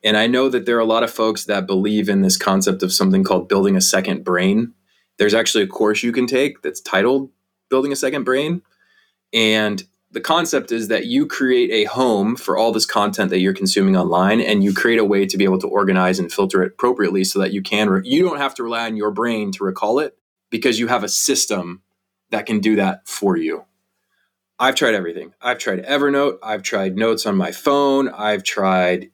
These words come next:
emails. I've tried all of it. What works easiest for me is that I keep a draft on LinkedIn, a draft post on LinkedIn.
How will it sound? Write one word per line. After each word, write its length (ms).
emails. 640
I've 160
tried 200
all 200
of 80
it. 140
What 220
works 320
easiest 400
for 100
me 300
is 100
that 100
I 120
keep 240
a 40
draft 760
on 220
LinkedIn, 480
a 80
draft 360
post 480
on 200
LinkedIn. 420